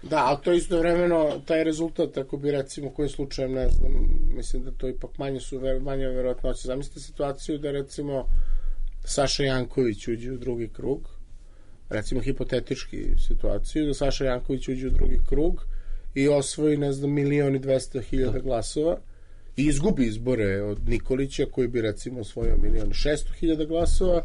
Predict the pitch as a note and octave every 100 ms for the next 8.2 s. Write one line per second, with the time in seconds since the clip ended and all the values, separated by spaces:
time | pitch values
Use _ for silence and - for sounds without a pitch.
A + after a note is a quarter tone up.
0 | - - - - - - B2+ B2+ B2+ C3
1 | C3 B2+ C#3+ C#3+ - B2 C3 C3 D3+ D3
2 | A2+ G2+ C3+ D#3+ D#3+ C#3 A#2 C3 C3 B2+
3 | C3+ D3+ F3+ E3+ F3 F3 F3 F3 E3 D#3
4 | F3+ F#3+ - - C#3 B2 A#2+ C3 C3+ C3+
5 | C#3 C3+ C3 E3 - - - - - -
6 | - - - C3 D#3 D#3 E3+ D#3+ D3 F#3
7 | E3+ - - - E3 E3+ D#3+ D#3 D#3 D#3+
8 | D#3